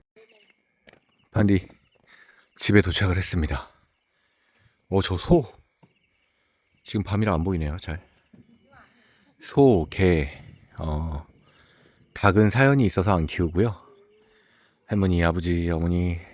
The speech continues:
동생들 다 지금 일어나서, 아, 나오셨어요. 짐 옮기느라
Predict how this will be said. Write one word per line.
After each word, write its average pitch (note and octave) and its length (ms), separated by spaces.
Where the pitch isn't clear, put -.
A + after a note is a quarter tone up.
동생들 E2+ 520
다 D#2+ 260
지금 E2 220
일어나서, F2 500
아, F#2 200
나오셨어요. F2 560
짐 - 220
옮기느라 G2 460